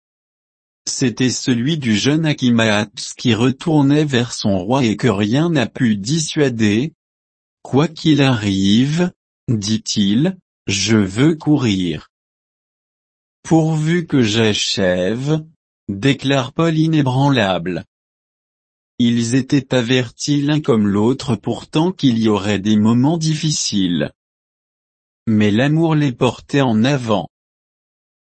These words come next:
Si Christ est vraiment notre trésor,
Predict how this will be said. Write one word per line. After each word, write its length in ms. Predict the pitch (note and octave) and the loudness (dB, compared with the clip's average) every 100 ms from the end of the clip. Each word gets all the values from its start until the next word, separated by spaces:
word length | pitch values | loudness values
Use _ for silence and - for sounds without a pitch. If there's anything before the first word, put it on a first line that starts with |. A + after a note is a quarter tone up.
| _ - | _ -8
Si 280 | - A2 | -4 -6
Christ 500 | - - D3+ F3 - | -6 -4 -2 -2 -2
est 120 | G#2 F#2 | -2 0
vraiment 500 | F#2+ G#2 G2 G2 C3+ | 0 2 2 2 0
notre 340 | C3 - A#2 | -2 -2 -4
trésor, 880 | G#2+ - A2 G2 F#2 F2 A2+ D3 | -2 -2 -2 0 -2 -2 -2 -4